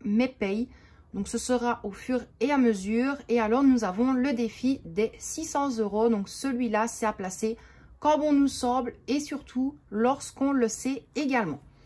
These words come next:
Et pour le saving money, il est juste ici, donc mille euros en un an. Maintenant, étant donné que là, c'est les montants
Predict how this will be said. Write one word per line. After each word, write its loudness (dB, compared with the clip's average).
Et -4
pour 0
le 0
saving 2
money, 2
il -2
est -2
juste -6
ici, -2
donc -4
mille 4
euros -2
en 6
un 2
an. -2
Maintenant, 4
étant 2
donné 2
que -6
là, 2
c'est -2
les 6
montants 2